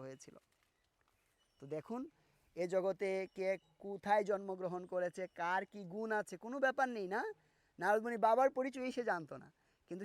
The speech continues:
সে কি হয়ে গেল? ট্রান্সেন্ডেন্টাল মেসেঞ্জার হয়ে গেল। তো এই জন্য আমরা এই জড়জাগতিক শিক্ষাকে আমাদের আশ্রয় করলে হবে না।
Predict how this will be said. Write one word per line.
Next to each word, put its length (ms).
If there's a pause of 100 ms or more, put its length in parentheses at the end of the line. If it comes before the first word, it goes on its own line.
সে 160
কি 80 (100)
হয়ে 180
গেল? 100 (460)
ট্রান্সেন্ডেন্টাল 760
মেসেঞ্জার 460
হয়ে 180
গেল। 120 (1000)
তো 40 (100)
এই 100
জন্য 160 (240)
আমরা 240
এই 100
জড়জাগতিক 640
শিক্ষাকে 440 (840)
আমাদের 340
আশ্রয় 320
করলে 240
হবে 240
না। 60